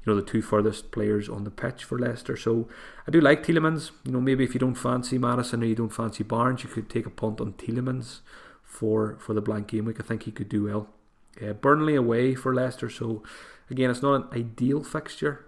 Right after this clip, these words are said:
but I still think Leicester could win that one. Another midfielder to consider is Almiron at Newcastle. Now, I had him on my watch list a couple of weeks ago and I removed him, but I've added him back this week. He got his first assist against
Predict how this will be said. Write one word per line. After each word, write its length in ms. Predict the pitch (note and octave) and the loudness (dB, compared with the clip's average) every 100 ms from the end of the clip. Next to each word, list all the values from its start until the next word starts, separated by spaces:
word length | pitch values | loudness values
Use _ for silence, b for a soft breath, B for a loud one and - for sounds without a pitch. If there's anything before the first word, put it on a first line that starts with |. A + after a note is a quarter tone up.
| - | -12
but 340 | - A2 - - - _ | -8 -8 -8 -20 -20 _
I 80 | D3+ | -6
still 220 | D3 D3 | 0 0
think 200 | B2+ B2 | 0 0
Leicester 300 | A2+ G#2 - | 0 -2 -4
could 180 | - G#2 | -4 -2
win 140 | G2 G2+ | -2 -6
that 160 | G#2 | -8
one. 120 | G#2+ - - - - - - _ _ _ _ - b b b b b b b b b b _ C#3 | -10 -12 -20 -20 -20 -20 -20 _ _ _ _ -20 b b b b b b b b b b _ 2
Another 260 | D3 E3 | 6 6
midfielder 540 | D#3+ - - D3 C#3 C3+ | 6 4 4 4 4 2
to 60 | |
consider 580 | - A#2 - B2+ C3 B2+ | -2 -4 0 2 4 4
is 340 | B2+ B2 A2 - - | 2 -2 -2 -4 -2
Almiron 760 | B2 D3 D#3 D3+ D3 C#3+ - | 0 2 4 4 4 2 -2
at 200 | A2+ - | -6 -8
Newcastle. 760 | A2+ A#2+ C3+ C#3+ C3+ C3+ C#3 B2+ | -6 -4 -4 0 0 0 0 2
Now, 160 | B2 | 2
I 40 | A#2 | 4
had 180 | D3 E3+ | 4 6
him 80 | |
on 100 | D#3+ | 4
my 60 | D3 | 2
watch 300 | B2 B2 - | 2 2 0
list 120 | A#2 | -6
a 60 | A2+ | -6
couple 300 | - A#2 C#3+ | -4 -2 -2
of 60 | |
weeks 200 | C3+ B2+ | -4 -4
ago 160 | B2+ A#2 | -8 -6
and 80 | A2+ | -4
I 40 | |
removed 520 | G#2 G#2+ G#2 A2+ A#2+ C3 | -2 -2 -2 -2 -2 -4
him, 160 | A#2+ - | -4 -4
but 100 | A2 | 0
I've 80 | |
added 240 | B2 D3 D3+ | 4 4 4
him 120 | B2+ | 2
back 240 | A2+ A2 | 2 0
this 220 | - G#2 - | -4 -4 -6
week. 120 | A2 | -4
He 80 | A2 | 2
got 180 | C3 C#3 | 6 6
his 80 | |
first 320 | - B2+ A#2 A2+ | 4 0 0 -2
assist 440 | - A2+ - - | -4 -6 -6 -12
against 480 | A#2 G#2 A2+ G#2+ - | -8 -6 -6 -8 -12